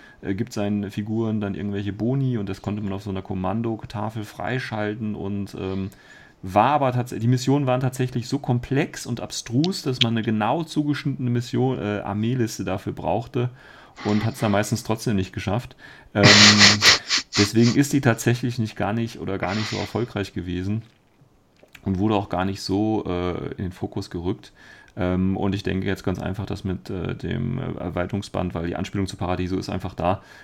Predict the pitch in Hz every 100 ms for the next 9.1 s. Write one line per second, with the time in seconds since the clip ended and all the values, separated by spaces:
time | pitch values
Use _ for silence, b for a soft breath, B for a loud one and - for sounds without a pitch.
0 | - 95 - 92 90 - 92 98 90 92
1 | 92 85 87 - 87 82 85 82 82 80
2 | 80 78 - 76 78 98 67 78 92 90
3 | 85 85 82 80 82 85 85 82 - _
4 | - - - 85 82 - - - 85 82
5 | B B B B B B - 82 90 80
6 | 80 82 87 78 - 76 87 92 _ _
7 | - 92 - 82 82 80 - 82 85 -
8 | - 76 - - 80 107 78 78 80 -
9 | 95